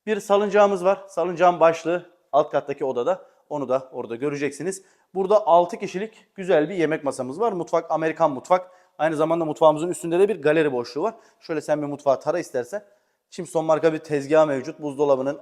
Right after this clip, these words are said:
ankastre setinin, levyelerinin hepsi yeri ayrılmış. Aynı zamanda villada etraf, duvarlar, e, daha çok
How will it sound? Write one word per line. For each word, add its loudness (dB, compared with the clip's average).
ankastre -4
setinin, -10
levyelerinin 0
hepsi -6
yeri 0
ayrılmış. -2
Aynı -2
zamanda 0
villada -2
etraf, -4
duvarlar, 2
e, -4
daha 0
çok -6